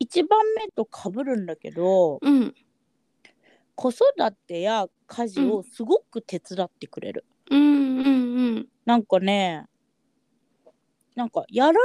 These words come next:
Speaker 1: くても怒らないし、
Speaker 2: うん。
Speaker 1: なんか必ず分担だし、
Speaker 2: うん。
Speaker 1: 疲れたって言えばや-、やんなくていいし、
Speaker 2: うんうん。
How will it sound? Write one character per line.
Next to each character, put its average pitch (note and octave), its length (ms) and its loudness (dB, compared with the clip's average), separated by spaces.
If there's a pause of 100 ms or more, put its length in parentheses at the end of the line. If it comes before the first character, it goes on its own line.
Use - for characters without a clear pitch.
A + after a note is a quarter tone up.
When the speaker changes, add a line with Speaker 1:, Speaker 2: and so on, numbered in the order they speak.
(260)
Speaker 1:
く - 100 -20
て - 160 -4
も A#3+ 220 -4
怒 A#3+ 260 -4
ら B3+ 120 -2
な A3 80 -4 (180)
い G#3 40 -4
し、 G#3 640 -2
Speaker 2:
う C#4+ 60 4
ん。 C#4+ 360 4 (500)
Speaker 1:
な C4+ 140 -2
ん B3 80 -8
か G#3+ 140 -2 (140)
必 C#4+ 140 -6 (360)
ず F4 100 -8
分 D4+ 340 -6
担 D#4 340 -6
だ D#4 120 -2
し、 F#3+ 640 -6 (320)
Speaker 2:
う C4 40 0
ん。 B3 200 0 (960)
Speaker 1:
疲 F4 260 0
れ C4 140 -2
た A#3 140 -4
っ G#3+ 40 -8
て - 220 -10
言 G3+ 140 -6
え G#3 40 -10
ば G3 180 -12
や-、 F#3 140 -8 (120)
や G3+ 200 -6
ん G#3+ 140 -6
な A3 100 -6
く - 160 -20
て F#3+ 140 0
い G#3 160 0
い F3 60 -4
し、 G#3 520 4
Speaker 2:
う C4 40 6
ん - 20 6
う B3 40 4 (500)
ん。 B3+ 100 -10